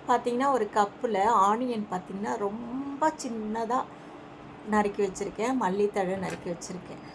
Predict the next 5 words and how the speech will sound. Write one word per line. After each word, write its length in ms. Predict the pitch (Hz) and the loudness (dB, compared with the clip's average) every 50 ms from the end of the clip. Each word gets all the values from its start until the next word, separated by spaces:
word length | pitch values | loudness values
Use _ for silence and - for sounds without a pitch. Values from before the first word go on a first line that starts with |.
| - - - | -16 -8 -6
சரிங்களா? 640 | - - 214 196 180 170 180 175 175 175 185 190 185 175 175 - - - - | -2 0 2 2 2 2 -2 -2 -2 -2 0 0 0 -2 -4 -6 -14 -14 -4
இப்போ 180 | - 208 214 247 247 226 | -4 -2 2 4 4 4
எல்லாமே 440 | 185 185 196 196 196 196 190 214 240 226 | 4 2 2 2 2 0 0 -2 -4 -2
ரெடி 280 | 175 175 175 170 180 180 | -2 -2 -2 -2 -4 -8
பண்ணிக்கலாம். 640 | - 175 175 175 - - 180 175 175 180 202 240 | -6 -6 -6 -6 -6 -4 -2 0 2 2 2 0